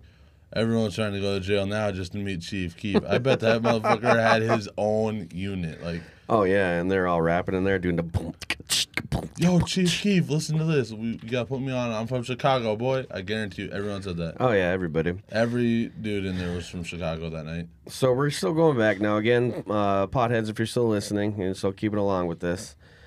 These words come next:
Speaker 2: Uh, basically now, propaganda, racism, circa nineteen seventy. John Eckerman, Nixon's policy chief. The Nixon campaign had two enemies,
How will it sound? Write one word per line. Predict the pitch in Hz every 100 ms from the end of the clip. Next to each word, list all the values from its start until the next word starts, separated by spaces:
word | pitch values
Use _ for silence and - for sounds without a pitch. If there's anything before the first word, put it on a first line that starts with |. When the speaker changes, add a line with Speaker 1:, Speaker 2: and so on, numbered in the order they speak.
| - -
Speaker 2:
Uh, | 104 113 113 113 107 104
basically | 92 127 147 131 127 120 113
now, | 117 110 101
propaganda, | - 151 156 147 151 147 139 131
racism, | 113 113 110 110 101 107 104
circa | - 107 104 104
nineteen | 98 92 87 82
seventy. | 87 147 175 110 62 73 98 - - - _ -
John | 92 90 107 131 135 139 131 - _
Eckerman, | 104 113 - 110 135 165 220 - _ _ _ _ _
Nixon's | - 110 123 - 147 143 131 - - _
policy | - - 165 123 90 73
chief. | - 78 - - - _ _ _ _ _ -
The | 107
Nixon | 113 165 220 349 285
campaign | - 196 160 139 160 127 78 73
had | 92 90
two | - 139 127
enemies, | - 110 92 76 58 - -